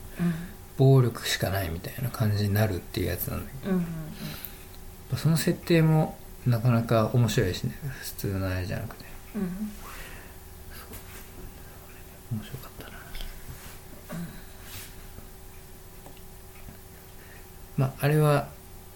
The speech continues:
Speaker 2: あれです。で、もう一個は全然違う感じの「ショーン・オブ・ザ・デッド」って見たことあった？ある？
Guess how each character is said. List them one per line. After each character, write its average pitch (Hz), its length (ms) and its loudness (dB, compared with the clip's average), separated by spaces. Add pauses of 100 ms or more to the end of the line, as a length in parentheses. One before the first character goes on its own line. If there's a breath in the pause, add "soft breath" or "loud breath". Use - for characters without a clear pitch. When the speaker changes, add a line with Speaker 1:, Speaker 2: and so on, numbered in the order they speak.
(500)
Speaker 2:
あ - 100 -8
れ 110 60 0
で 110 100 -4
す。 - 140 -6 (120)
で、 110 260 2
も 143 180 8
う 160 40 6
一 151 60 0 (100)
個 101 100 4
は 98 80 4
全 104 200 4
然 107 200 6
違 - 160 4 (140)
う 107 60 4
感 107 220 6
じ 104 120 2
の 107 220 6
「シ - 160 0
ョ 151 40 8
ー - 20 10
ン・ 151 140 8
オ 147 140 6
ブ・ 131 160 8
ザ・ 131 160 8
デ 123 120 6
ッ - 40 2 (100)
ド」 - 80 -4
っ - 40 -12
て - 120 -10 (420)
見 107 140 2
た - 140 -2
こ - 120 -8
と 90 100 -2
あ - 20 0
っ 87 100 -4
た？ 120 220 -4 (420)
あ 113 80 0
る？ 104 120 -4